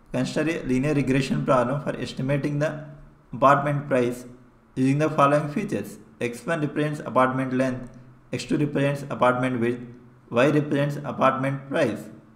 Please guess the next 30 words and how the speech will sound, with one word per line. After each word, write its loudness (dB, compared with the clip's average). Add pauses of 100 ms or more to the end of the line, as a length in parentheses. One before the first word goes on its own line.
(380)
We 2
need 0
to 2
predict 0
the 4
apartment 0 (300)
price -2
Y 0 (360)
with -8
the 4
help 0
of 4
these 4 (120)
two 2
features 0
X -10
one -2
and -2
X -6
two. -6 (800)
That 2
is 4
our 4
target. 2 (400)
Here -2
apartment 4
means -8 (400)
one -2
flat 0
in -4